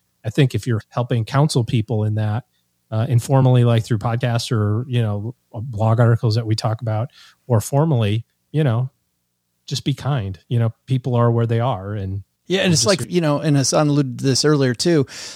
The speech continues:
Speaker 2: that that judgment thing is a two-way street, right? I mean, it,
Speaker 1: Sure.
Speaker 2: r-, remembering not to judge people as you're helping them along.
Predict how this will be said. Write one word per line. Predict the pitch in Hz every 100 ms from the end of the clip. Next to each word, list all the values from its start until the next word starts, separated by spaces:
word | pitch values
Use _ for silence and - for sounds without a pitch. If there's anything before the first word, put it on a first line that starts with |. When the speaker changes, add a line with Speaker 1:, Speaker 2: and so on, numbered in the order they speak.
| -
Speaker 2:
that | 147 147
that | 147
judgment | 127 170 196 156 131
thing | 139 131
is | 123
a |
two-way | - 165 135
street, | 117 - 165 117 -
right? | 127 135 - -
I |
mean, | 156 139 131
it, | 135 151 156 - 143
Speaker 1:
Sure. | - 156
Speaker 2:
r-, | 151
remembering | 160 156 147 151 139
not | 143 -
to |
judge | 127 156 160
people | - 135 127
as | 123
you're | 127
helping | 120 123 127
them | 120
along. | 123 117 110